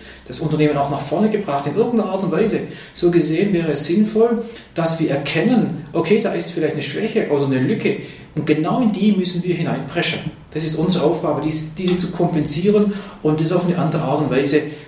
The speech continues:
auszugleichen. Und wenn wir diese Haltung haben, und es geht mir sehr stark um diesen Punkt,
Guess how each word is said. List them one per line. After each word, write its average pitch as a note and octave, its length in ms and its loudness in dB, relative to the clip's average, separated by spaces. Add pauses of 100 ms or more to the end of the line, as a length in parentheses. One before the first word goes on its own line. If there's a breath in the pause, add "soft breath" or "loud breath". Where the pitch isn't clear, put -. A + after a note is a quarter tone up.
auszugleichen. E3+ 840 0 (480)
Und D3+ 140 -2
wenn D#3+ 120 4
wir D#3 260 0 (120)
diese G3+ 320 0
Haltung A#3+ 360 2
haben, C3 260 -2
und C3+ 180 -6
es D3+ 160 -2
geht F3+ 260 0
mir D#3 220 0 (240 loud breath)
sehr F#3+ 220 0
stark G3 300 0
um F3 80 2
diesen D#3+ 300 0
Punkt, G#3 240 4